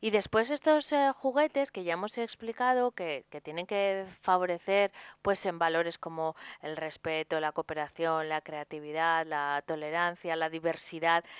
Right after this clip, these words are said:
eh, se reparten bajo otros, eh, criterios. ¿De qué manera?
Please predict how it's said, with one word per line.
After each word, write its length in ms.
eh, 320
se 460
reparten 580
bajo 440
otros, 460
eh, 240
criterios. 680
¿De 180
qué 140
manera? 520